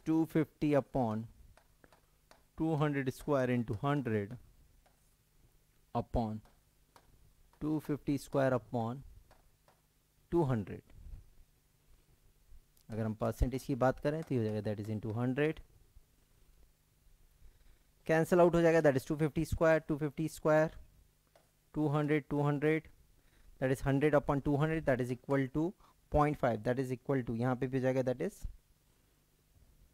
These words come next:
fifty percentage, that is fifty percent। So fifty percent is a correct answer। अब ये क्वेश्चन वैसे तो इतना सॉल्यूशन करने की जरूरत नहीं थी,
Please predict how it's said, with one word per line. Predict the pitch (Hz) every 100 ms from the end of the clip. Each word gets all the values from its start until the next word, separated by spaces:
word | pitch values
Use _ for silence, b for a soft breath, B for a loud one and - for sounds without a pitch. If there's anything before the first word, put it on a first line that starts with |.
| _ - - - - - _ _ _ - - _ _ _ _ _ _ _ -
fifty | 143 135 - 143 139 -
percentage, | 135 120 - 104 - - - - - _ - - - - - -
that | 135 131 139
is | -
fifty | 156 - 139 123
percent। | 98 - 101 -
So | 123 -
fifty | 139 170 151
percent | 135 147 139
is | 143
a | 208 - b b -
correct | 110 - -
answer। | - - - _ _ b b b b b b 233
अब | 254
ये | 214 262
क्वेश्चन | 240 240 - 240 247
वैसे | 180 170 196
तो | 196 214
इतना | - 131 175
सॉल्यूशन | 170 151 156 160
करने | 143
की | 139
जरूरत | 123 113 120 -
नहीं | 120 117
थी, | 175